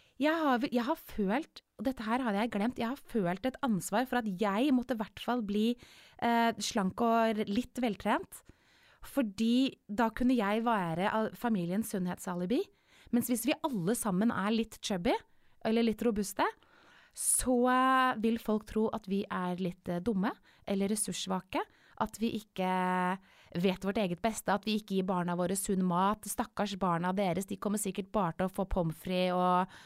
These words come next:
eh, pizza hele oppveksten. Jeg føler at hvis vi hadde kommet på en feriekoloni, så ville kanskje de andre,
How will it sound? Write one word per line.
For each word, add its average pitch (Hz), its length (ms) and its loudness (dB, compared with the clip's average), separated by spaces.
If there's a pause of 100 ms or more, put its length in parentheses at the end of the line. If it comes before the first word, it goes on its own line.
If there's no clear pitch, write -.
(260)
eh, 190 220 2
pizza 196 460 0
hele 190 280 2
oppveksten. 208 640 -2 (480)
Jeg 233 160 2
føler 196 320 2
at 185 80 -2
hvis 226 200 0
vi 208 160 2
hadde 208 200 0
kommet 190 440 -2
på 202 100 -2
en 220 80 -2
feriekoloni, 196 920 -2 (400)
så 240 580 2 (200)
ville 208 380 2
kanskje 196 340 -2
de 220 120 0
andre, 202 540 0